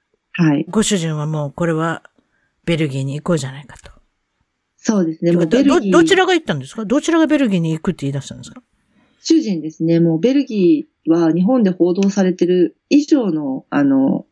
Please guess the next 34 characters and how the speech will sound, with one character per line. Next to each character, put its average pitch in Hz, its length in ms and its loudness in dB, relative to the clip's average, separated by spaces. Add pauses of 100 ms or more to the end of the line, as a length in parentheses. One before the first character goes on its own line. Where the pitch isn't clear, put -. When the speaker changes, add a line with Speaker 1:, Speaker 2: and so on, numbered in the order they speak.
Speaker 1:
報 165 100 2
道 151 140 0
が 160 100 -4
さ 175 120 -4
れ 160 100 2
て 160 100 -4
た 160 140 -2
ん 139 80 0
で - 80 -10
す - 80 -2
ね。 151 240 2
あ 147 100 2
の、 139 300 2 (420)
日 202 100 6
本 247 180 2
で 175 80 2
は 131 160 -4
伝 208 280 0
え - 20 2
ら 196 120 2
れ 190 80 2
な 196 80 2
か - 120 -4
っ - 100 -8
た - 80 -6
こ 165 80 -10
と - 360 -4
が、 170 300 0 (220)
ベ 196 100 2
ル 196 80 2
ギ 202 140 0
ー 170 60 2
で 156 100 2
は 151 300 -2